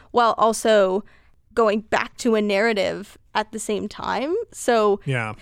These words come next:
Speaker 1: it's kind of this interesting blending of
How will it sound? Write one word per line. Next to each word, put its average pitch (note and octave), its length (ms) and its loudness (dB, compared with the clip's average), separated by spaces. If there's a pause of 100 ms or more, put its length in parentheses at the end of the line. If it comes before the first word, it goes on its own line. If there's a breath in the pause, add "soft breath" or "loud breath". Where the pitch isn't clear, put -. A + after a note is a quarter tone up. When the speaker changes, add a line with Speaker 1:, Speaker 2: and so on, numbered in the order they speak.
(140 loud breath)
Speaker 1:
it's - 220 -2
kind C4 220 0
of B3 120 -2
this B3 300 -6
interesting A3+ 920 0 (340)
blending G#3+ 840 -2 (320 soft breath)
of G#3 520 2